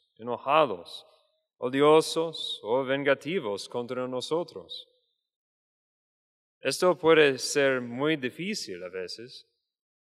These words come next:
pero si queremos que Dios nos perdone cuando pecamos, también tenemos que perdonar a los demás de sus pecados, así como oramos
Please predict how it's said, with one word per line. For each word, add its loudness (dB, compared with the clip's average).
pero 2
si -4
queremos 2
que 2
Dios 0
nos -2
perdone -2
cuando 0
pecamos, -4
también 4
tenemos 0
que -2
perdonar -2
a -10
los -2
demás -4
de -4
sus -14
pecados, -8
así -4
como 2
oramos 2